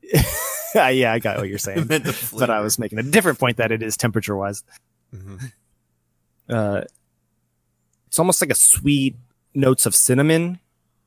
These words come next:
Speaker 1: like a candy cinnamon.
Speaker 2: Yeah. Uh, the fruitiness is kinda like, um, like a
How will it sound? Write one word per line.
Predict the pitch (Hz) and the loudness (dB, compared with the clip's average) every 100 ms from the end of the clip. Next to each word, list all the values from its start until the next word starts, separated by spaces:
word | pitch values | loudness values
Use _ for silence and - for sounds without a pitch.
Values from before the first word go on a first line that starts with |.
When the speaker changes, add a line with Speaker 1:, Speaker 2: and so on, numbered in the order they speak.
| _ _ _ _ _ _ _ _ _ _ _ _ _ _ _ | _ _ _ _ _ _ _ _ _ _ _ _ _ _ _
Speaker 1:
like | - 104 | -8 -8
a | |
candy | - 123 123 135 139 139 | -2 0 2 4 2 0
cinnamon. | 131 147 147 147 147 _ _ _ _ _ _ _ _ _ - | -4 -4 -2 -6 -10 _ _ _ _ _ _ _ _ _ -14
Speaker 2:
Yeah. | 110 113 107 107 _ _ _ _ _ _ _ _ _ _ _ 117 | -10 -8 -10 -12 _ _ _ _ _ _ _ _ _ _ _ -12
Uh, | 117 113 | -8 -8
the | 107 | -8
fruitiness | - 151 143 127 123 | -6 -6 -6 -4 -4
is | 117 | -4
kinda | - 120 117 | -6 -6 -6
like, | 107 104 | -8 -8
um, | 98 92 90 95 - - _ _ - _ - | -8 -8 -14 -20 -20 -20 _ _ -20 _ -18
like | 110 | -12
a | 92 | -12